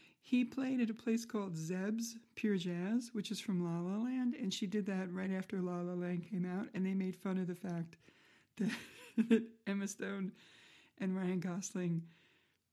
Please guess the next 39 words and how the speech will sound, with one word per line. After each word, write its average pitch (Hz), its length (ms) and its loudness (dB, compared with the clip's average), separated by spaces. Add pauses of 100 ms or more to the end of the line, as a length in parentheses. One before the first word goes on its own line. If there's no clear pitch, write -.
(160)
did 202 160 0
some 175 140 -2
damage 175 440 0
to 190 100 -4
jazz, 175 580 -4 (380)
which, 196 200 -4 (180)
which 180 340 -6
I 170 200 0
will 160 260 -2 (160)
fight 170 240 -6
back 165 240 -2
on 170 100 0
that 165 160 0
one 165 120 -2
'cause 170 160 -8
I 170 40 -4
fucking 170 340 -6
love 165 180 -2
that 165 140 -4
movie. 165 460 0 (300)
La 170 240 0
La 170 140 -2
Land 165 260 0
is 160 80 -2
a 165 60 0
great 165 220 -4
movie. 165 540 -4
But 202 140 -8 (440)
anyway, 226 400 2
just 403 240 -4
watch 403 240 -4
Kimmy 220 240 2
Schmidt. 165 380 -2 (360)
It's 311 160 -4
amazing. 277 640 0 (120)
The 311 100 0
jokes 320 520 -4 (440)
are 277 120 -2
insane. 285 640 2